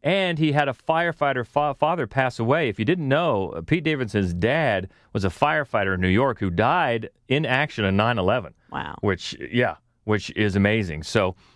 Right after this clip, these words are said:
Speaker 1: and he obviously, as a young boy when that happened, had some, some issues with that, as you
Speaker 2: Sure.
Speaker 1: would.
Speaker 2: Yeah.
Speaker 1: And that comes into play here in the, in the story. And it sounds very dramatic, and it is very dramatic. But you know what? It's also very funny.
Speaker 2: Hmm.
Speaker 1: I laughed out loud numerous times.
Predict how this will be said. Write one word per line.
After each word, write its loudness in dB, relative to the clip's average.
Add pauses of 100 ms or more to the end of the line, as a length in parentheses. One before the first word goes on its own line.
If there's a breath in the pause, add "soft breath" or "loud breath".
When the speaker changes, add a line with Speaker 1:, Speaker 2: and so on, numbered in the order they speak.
Speaker 1:
and 2
he 4
obviously, 0
as -2
a -2
young 0
boy 0
when -4
that 0
happened, -2
had -2
some, -2
some -2
issues -2
with -2
that, -2
as 0
you 2
Speaker 2:
Sure. 4
Speaker 1:
would. 0
Speaker 2:
Yeah. -2 (160)
Speaker 1:
And 0
that 2
comes -2
into 0
play 0
here 0
in 4
the, 2
in 2
the 4
story. 0 (640 soft breath)
And 2
it 2
sounds -2
very 0
dramatic, 0
and 2
it 2
is 0
very 0
dramatic. 2
But -2
you 4
know 4
what? 0
It's -4
also 0
very 0
funny. 2
Speaker 2:
Hmm. 0
Speaker 1:
I 4
laughed 0
out 0
loud 0
numerous 0
times. -4